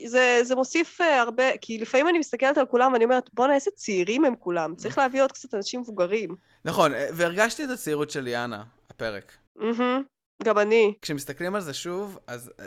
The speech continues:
Speaker 2: רואים את ה-, את הצעירות. עוד דבר ששמתי לב, ו-, וזה כבר, אני לא יודע, אני כבר באמת חושב שיש פה איזה, איזה משהו שאנחנו לא רואים ואנחנו לא מודעים.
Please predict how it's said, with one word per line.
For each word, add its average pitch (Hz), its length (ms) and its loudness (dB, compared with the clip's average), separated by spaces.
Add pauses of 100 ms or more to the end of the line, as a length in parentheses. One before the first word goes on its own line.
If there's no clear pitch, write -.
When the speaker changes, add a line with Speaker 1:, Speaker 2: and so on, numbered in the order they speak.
(140)
Speaker 2:
רואים 147 380 -2
את 175 80 -8
ה-, 160 200 0
את - 120 -12
הצעירות. 117 500 -10 (240)
עוד 208 240 6
דבר 190 280 4
ששמתי 131 460 -6
לב, 127 260 -6 (300)
ו-, 117 260 -6 (100)
וזה 113 260 -10
כבר, 113 360 -6
אני 123 180 -8
לא 139 120 2
יודע, 151 320 0 (200)
אני 117 140 -8
כבר 123 220 -4
באמת 123 300 -4
חושב 143 360 -4
שיש 127 420 -6
פה 127 420 -6 (800)
איזה, 117 560 -4 (160)
איזה 117 180 -8
משהו 131 360 -4
שאנחנו 113 340 -8
לא 127 180 2
רואים 123 360 -4
ואנחנו 117 240 -6
לא 131 100 -4
מודעים. 135 420 -8